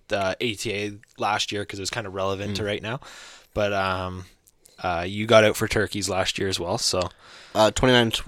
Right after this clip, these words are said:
Speaker 2: twenty nineteen recap. It was good.
Speaker 1: <laughs> Okay, great. Okay, we will, uh, we'll see you guys next week <laughs> on Ontario Outdoor
Speaker 2: What,
Speaker 1: Pursuit.
Speaker 2: did you miss me?
Speaker 1: <laughs>
Speaker 2: Um,
Speaker 1: Something like that.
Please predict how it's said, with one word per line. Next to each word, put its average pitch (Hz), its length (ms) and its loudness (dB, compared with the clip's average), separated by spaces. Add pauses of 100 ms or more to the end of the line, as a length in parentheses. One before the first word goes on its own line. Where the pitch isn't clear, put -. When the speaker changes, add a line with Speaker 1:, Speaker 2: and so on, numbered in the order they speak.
(200)
Speaker 2:
twenty 123 240 2
nineteen 107 400 0
recap. 92 380 -2 (340)
It 104 60 -6
was 98 100 -2
good. 92 200 -2 (420)
Speaker 1:
<laughs> 285 380 12 (560)
Okay, 143 340 2
great. 135 360 0 (340)
Okay, 147 260 0
we 135 160 2
will, 143 300 4
uh, 139 240 8
we'll 147 140 6
see 165 220 2
you 175 80 2
guys 143 260 8 (120)
next 127 320 2
week 143 160 8
<laughs> - 500 12
on 143 260 10 (300)
Ontario 127 560 4
Outdoor 117 280 4
Speaker 2:
What, 113 80 2
Speaker 1:
Pursuit. 123 180 6
Speaker 2:
did 131 120 4
you 107 60 2
miss 95 240 0
me? 175 160 -6
Speaker 1:
<laughs> - 480 2
Speaker 2:
Um, 104 520 -4
Speaker 1:
Something 110 300 0
like - 200 -12
that. - 180 -20